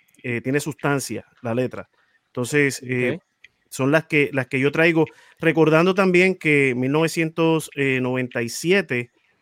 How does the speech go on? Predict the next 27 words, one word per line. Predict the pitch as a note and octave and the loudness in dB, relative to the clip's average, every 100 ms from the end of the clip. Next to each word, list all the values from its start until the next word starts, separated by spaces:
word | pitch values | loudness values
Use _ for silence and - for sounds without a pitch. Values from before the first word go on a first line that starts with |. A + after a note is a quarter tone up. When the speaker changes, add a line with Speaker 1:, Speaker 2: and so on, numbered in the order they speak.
| _ | _
Speaker 1:
hubo | A#2 B2+ C#3+ | -4 -2 0
también | D3 C#3+ D3 D3 | 0 2 2 2
una | D3 C3+ | 0 0
joven | D3+ D#3 D3 | 0 0 -2
que, | - C3+ B2 A#2 - | -4 -4 -2 -4 -4
que | A#2+ | -4
rapeaba, | A#2 A2 C#3+ F#3 D3+ B2 | -4 -4 0 2 2 0
que | A#2 | -6
se | - | -8
llama | A2+ B2+ C3 | -4 -2 -2
Yonaira, | B2+ B2+ D3+ F3 C3 - _ _ | 0 0 0 0 -2 -4 _ _
que | - | -6
si | A#2+ | -2
hubiese | B2 B2 A#2+ | 0 0 -2
seguido, | D3 E3 D3+ F3 D#3+ C#3 B2+ _ _ _ - | -2 -2 0 2 2 2 -2 _ _ _ -4
este, | B2+ - C3 B2 A#2 A#2 B2+ A#2+ A#2 A2+ | -4 -4 -2 0 0 -2 -4 -4 -4 -6
eh, | A2 | -8
fuese | B2+ B2 D3 | -8 -2 0
una | D3 D3+ | 2 2
de | C#3+ | 0
las | B2 | -2
primeras | - C3 C3 C3+ | -4 -2 0 0
hoy | D3 C#3+ | 2 2
día, | D#3+ C#3+ | 2 0
pero, | - C#3+ B2+ B2 A2+ _ _ _ _ - | 2 2 2 -2 -4 _ _ _ _ 0
pero, | C3 B2+ B2 A#2+ A#2 | 2 4 2 2 0
este, | A#2 B2 - B2+ B2 A#2+ A#2 A2+ | -2 -6 -6 -4 -4 -2 -4 -6